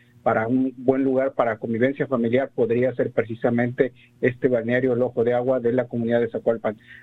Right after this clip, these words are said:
Pues bien, eh, pudimos platicar con algunos comuneros, nos comentaron que ya lleva varios meses abierto, efectivamente,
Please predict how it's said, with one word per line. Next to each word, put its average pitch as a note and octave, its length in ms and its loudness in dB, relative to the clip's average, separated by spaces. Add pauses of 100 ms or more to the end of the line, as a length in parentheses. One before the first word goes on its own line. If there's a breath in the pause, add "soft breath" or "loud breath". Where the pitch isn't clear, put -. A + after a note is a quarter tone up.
Pues A#2 120 2
bien, A3 260 0
eh, D#3+ 220 0 (180)
pudimos F3+ 300 0
platicar G3 360 0
con G3 140 0
algunos F#3+ 320 0
comuneros, G3+ 560 0
nos D#3+ 220 0
comentaron D3+ 500 0
que B2 240 2
ya D3+ 180 0
lleva F3 300 0
varios D#3 360 0
meses D3 380 -2
abierto, D3 440 0
efectivamente, C#3 720 0